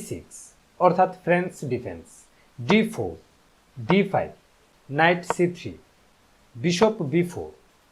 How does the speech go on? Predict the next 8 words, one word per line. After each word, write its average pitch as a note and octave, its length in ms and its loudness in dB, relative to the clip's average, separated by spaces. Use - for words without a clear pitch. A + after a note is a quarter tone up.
ই A3+ 120 6
ফাইভ, F#2 200 -4
সি - 240 2
ফাইভ, F#2 200 -2
সেন্টার G3+ 440 4
পনের A3+ 260 2
উপর A3+ 120 2
আক্রমণ, G2 380 -4